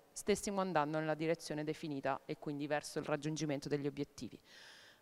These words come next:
Arriva l'agenda du-, del duemilatrenta, il duemilaquindici, sapete tutti, è un anno incredibile, ehm, si riforma anche, diciamo, il sistema normativo nazionale, la strategia per lo sviluppo sostenibile nazionale diventa strumento di coordinamento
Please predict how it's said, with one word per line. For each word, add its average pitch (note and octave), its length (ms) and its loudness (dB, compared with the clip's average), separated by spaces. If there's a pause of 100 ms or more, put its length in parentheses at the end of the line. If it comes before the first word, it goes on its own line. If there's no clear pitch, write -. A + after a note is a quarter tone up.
(120)
Arriva F3+ 380 8
l'agenda D3+ 380 6
du-, C#3+ 200 2
del D#3 160 4
duemilatrenta, F3 720 2
il D3+ 100 4
duemilaquindici, D#3 840 0
sapete D#3+ 340 2
tutti, F3+ 300 -4
è - 20 0
un D3 120 -2
anno D3 580 -2
incredibile, E3+ 720 0 (160)
ehm, D3+ 580 -4 (880)
si - 220 4
riforma F#3 600 8
anche, D#3+ 460 2
diciamo, D#3 300 -2
il D3+ 60 -4
sistema E3 380 4
normativo E3 400 0
nazionale, D#3 480 2
la F3 100 6
strategia A#3 540 4
per E3+ 100 2
lo E3+ 60 4
sviluppo F3 340 0
sostenibile E3+ 540 0
nazionale E3+ 560 0
diventa F3 500 4
strumento E3 480 4
di E3 80 0
coordinamento F3+ 800 0